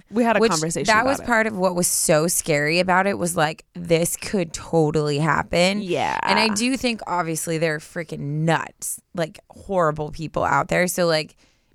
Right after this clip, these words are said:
Speaker 2: it still could happen the way it's going.
Speaker 1: Yeah,
Speaker 2: But I
Speaker 1: it
Speaker 2: think
Speaker 1: could.
Speaker 2: it's a little bit more where you're like, "Oh, this is, like, a soap opera."
Speaker 1: Yeah, I think towards the end it got
Speaker 2: Yeah.
Speaker 1: soap, soap opera-y. So
Speaker 2: Yeah.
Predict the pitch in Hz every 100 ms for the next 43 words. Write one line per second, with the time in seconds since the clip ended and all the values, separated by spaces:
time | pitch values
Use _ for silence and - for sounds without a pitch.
0 | - 202 - - 202 185 165 147 151 156
1 | 151 143 143 - 156 147 151 185 - 196
2 | 147 175 156 - 175 175 175 190 170 165
3 | 170 175 165 160 151 147 147 143 76 73
4 | 71 - _ _ _ _ _ - 165 156
5 | - 156 156 - - _ - 156 - -
6 | - - - 82 175 165 - 202 208 190
7 | 233 285 277 233 208 165 147 143 - 101
8 | 170 - - - 147 - - - 160 151
9 | - 151 156 95 - - 165 160 -